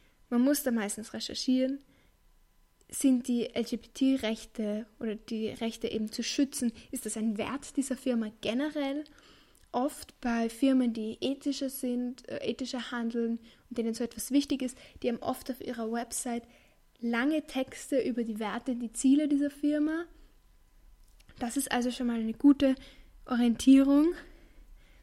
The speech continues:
wenn es so etwas gibt. Und grundsätzlich Geschäfte wie Fast-Fashion-Geschäfte schneiden bei so etwas meistens schlecht ab.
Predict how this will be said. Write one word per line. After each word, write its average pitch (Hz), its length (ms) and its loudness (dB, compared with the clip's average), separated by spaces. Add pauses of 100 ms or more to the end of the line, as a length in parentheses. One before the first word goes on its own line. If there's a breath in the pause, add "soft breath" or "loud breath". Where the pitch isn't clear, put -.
wenn 240 140 -2
es 226 80 -8
so 254 60 0
etwas 240 360 -4
gibt. - 320 -2 (840 soft breath)
Und 247 240 -2 (160)
grundsätzlich 262 960 0 (1400)
Geschäfte 240 500 0
wie 226 380 0 (480)
Fast-Fashion-Geschäfte 233 1500 -2 (260 loud breath)
schneiden 220 440 -2
bei 214 100 0
so 220 140 -2
etwas - 400 -6
meistens 277 440 -2
schlecht 294 420 -2
ab. - 260 -6